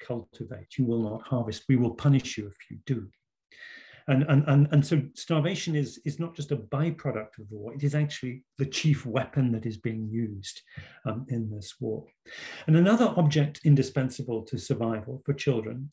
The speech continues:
is maternal care. And we are seeing a, a massive amount of rape and sexual violence. And a survivor of rape is unable to care for herself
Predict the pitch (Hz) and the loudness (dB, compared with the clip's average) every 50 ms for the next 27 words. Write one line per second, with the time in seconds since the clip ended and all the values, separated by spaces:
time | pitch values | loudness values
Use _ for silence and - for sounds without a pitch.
0 | - - 165 151 147 147 147 143 - - 143 131 131 127 120 - - - - 139 | -2 0 0 2 4 4 2 2 2 0 -2 -2 -2 -4 -8 -10 -14 -10 -8 -8
1 | 135 120 98 - _ _ _ _ - - - - _ _ - 147 139 139 143 139 | -8 -8 -12 -18 _ _ _ _ -20 -20 -20 -20 _ _ 4 6 6 6 6 4
2 | 143 - - 165 156 147 143 139 139 143 147 - 131 135 135 147 147 143 - - | 0 -2 -2 0 2 2 2 0 -2 -4 -4 -4 -2 0 0 0 0 0 -2 -4
3 | 151 139 123 117 - _ _ _ _ _ _ _ - 139 123 113 117 123 120 113 | -6 -6 -6 -8 -14 _ _ _ _ _ _ _ -8 -6 -4 -4 -4 -4 -4 -4
4 | 110 113 127 - - _ - 117 107 101 110 104 110 120 120 120 117 - 113 113 | -6 -8 -10 -14 -16 _ -12 -12 -10 -10 -8 -4 -2 -2 -2 -2 -4 -8 -10 -10
5 | 110 - - - - - - - 110 104 104 101 107 110 - 104 101 - _ _ | -10 -12 -16 -18 -18 -18 -18 -16 -16 -16 -16 -16 -16 -16 -16 -18 -18 -20 _ _
6 | _ - - 127 120 - - - 147 113 117 143 156 165 170 170 147 156 151 147 | _ -16 -14 -14 -14 -8 -4 -4 -4 -2 0 2 2 4 4 2 2 2 0 0
7 | 135 131 113 110 110 113 117 120 113 - - _ - _ _ _ _ _ _ _ | -2 -4 -2 -2 -4 -4 -4 -4 -6 -6 -10 _ -20 _ _ _ _ _ _ _
8 | _ _ - 180 160 143 147 147 143 143 147 147 147 151 156 147 - 139 - - | _ _ 0 2 2 4 4 4 4 4 4 2 0 -2 -4 -4 -6 -8 -8 -6
9 | 135 127 117 - - 120 110 - 110 104 - - - 135 131 131 131 | -6 -6 -6 -8 -10 -14 -12 -14 -14 -16 -12 -6 -6 -4 -4 -6 -8